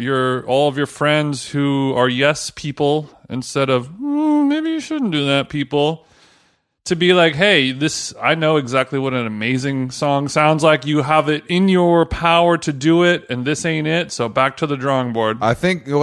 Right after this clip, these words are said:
Speaker 2: I think for her, it's more about honestly getting a song, ripping the Band-Aid off and getting something out there
Speaker 1: Yeah, yeah, yeah, yeah,
Speaker 2: than
Speaker 1: yeah.
Speaker 2: it, than it is,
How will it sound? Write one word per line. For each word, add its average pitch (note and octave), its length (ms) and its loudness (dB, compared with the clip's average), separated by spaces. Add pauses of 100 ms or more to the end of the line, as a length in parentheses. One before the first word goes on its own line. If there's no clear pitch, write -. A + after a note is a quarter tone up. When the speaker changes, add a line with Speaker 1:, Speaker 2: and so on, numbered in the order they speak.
(120)
Speaker 2:
I C#3 80 6
think G3 240 -4
for B2 160 0
her, A#2 400 0
it's G2 180 -6
more G2+ 260 0
about G2 300 0
honestly F#2+ 480 -2
getting G2 640 -4
a F2 80 -10
song, G2 320 -4
ripping A2 300 0
the F#2+ 80 -4
Band-Aid F2+ 340 0
off G2+ 160 2
and F2 100 -6
getting F2 220 -4
something F2+ 500 -6
out E2 260 -4
there A2+ 320 -2
Speaker 1:
Yeah, G#3 220 -2
yeah, G3 200 -2
yeah, F#3 240 -4
yeah, E3+ 60 -4
Speaker 2:
than A#2+ 140 4
Speaker 1:
yeah. A#2+ 80 0
Speaker 2:
it, A2+ 100 -8
than B2 140 4
it A2+ 140 2
is, A2+ 260 6